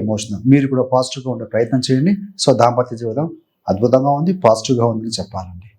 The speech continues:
కుటుంబాన్ని ఇద్దరు కలిసి చక్కగా ముందుకు తీసుకెళ్తారు. పిల్లల గురించి బాగా పాటుపడతారు. So మీ యొక్క ప్రణాళికలు అద్భుతంగా వేస్తారు రాబోయే రోజుల గురించి. అదేవిధంగా కుటుంబం,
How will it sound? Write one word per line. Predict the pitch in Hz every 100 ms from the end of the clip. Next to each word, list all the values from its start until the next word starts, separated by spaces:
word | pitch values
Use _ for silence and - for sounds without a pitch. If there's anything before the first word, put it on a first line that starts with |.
| _ _ -
కుటుంబాన్ని | 185 185 165
ఇద్దరు | 127 151
కలిసి | 143 139 127
చక్కగా | 131 143
ముందుకు | 131 120 127
తీసుకెళ్తారు. | 110 - 104 98 101 107 _ _ _ _
పిల్లల | 139 156 156 139
గురించి | 127 135 123
బాగా | 117 135 143
పాటుపడతారు. | 120 117 117 107 117 107 113 - _ _ _ -
So | 120 113
మీ |
యొక్క | 120 113
ప్రణాళికలు | 113 120 139 139
అద్భుతంగా | 110 113 131 127
వేస్తారు | 110 104 110 117 156 160 _ _ - - -
రాబోయే | 120 127 123
రోజుల | 120 110 107
గురించి. | 107 104 - - _ _ _ -
అదేవిధంగా | 120 127 120 117 110 107 110 - -
కుటుంబం, | 143 190 185 147 147 -